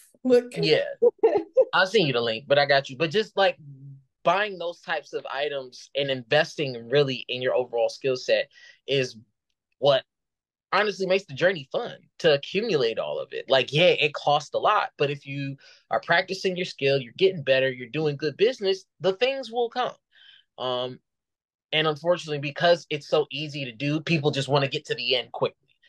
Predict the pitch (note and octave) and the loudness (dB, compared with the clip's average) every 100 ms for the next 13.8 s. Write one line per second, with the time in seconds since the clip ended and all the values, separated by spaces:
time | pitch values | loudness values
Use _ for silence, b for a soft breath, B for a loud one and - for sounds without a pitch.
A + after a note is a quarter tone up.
0 | b b b - D3 C#3 - G3 F#3 F3 | b b b -2 2 2 4 4 4 4
1 | F#3 F#3+ A#3 G3 D3+ B2 D3 C#3 B2+ D3+ | 2 2 2 0 -2 -4 2 2 2 0
2 | D#3+ D3+ A3+ G#3+ - D#3 C3+ C#3+ C3+ D3+ | 0 0 -2 -4 -8 -10 -8 -4 -2 0
3 | D3+ E3+ A#3 F#3+ F#3 F#3 F3+ - C#3 - | -2 -4 -4 -4 -4 -4 -6 -10 -8 -2
4 | D#3 B2 A#2+ - F#3+ F#3 - D3 B2+ _ | 0 -2 -4 -6 -6 -8 -2 -2 -2 _
5 | - D#3+ B2+ A2+ E3 A#2+ B2 _ _ _ | -10 -6 -6 -6 -8 -10 -14 _ _ _
6 | _ - D#3+ B2+ E3 F#3+ A#2 D#3 A#3+ A3 | _ -6 -4 -2 0 0 0 -2 -2 0
7 | F#3+ F3+ E3 D#3 D#3+ D#3+ A2+ F#2+ - - | 0 0 -2 -2 0 -2 -6 -14 -16 -18
8 | B B - B2+ C#3+ C3 C3+ C3+ B2+ E3 | B B -10 0 0 2 2 2 2 -4
9 | D3+ - - E3+ F3+ B1 - _ _ _ | -8 -10 -4 -2 -2 -6 -20 _ _ _
10 | _ F#2+ F2+ E2 B2+ - _ _ _ - | _ -8 -4 -2 -4 -10 _ _ _ -2
11 | A2+ A2+ C3+ - G#2 A#2+ A2 G#2 F#2 F2 | -2 2 2 2 -6 -4 0 2 0 -4
12 | G2 - B2 - - F3 D3+ D#3+ G3+ C4+ | -10 -6 -6 -4 2 4 4 4 6 6
13 | B3 G#3 A3+ G#3 F#3+ F#3+ F3 | 4 0 -4 -6 -2 0 -2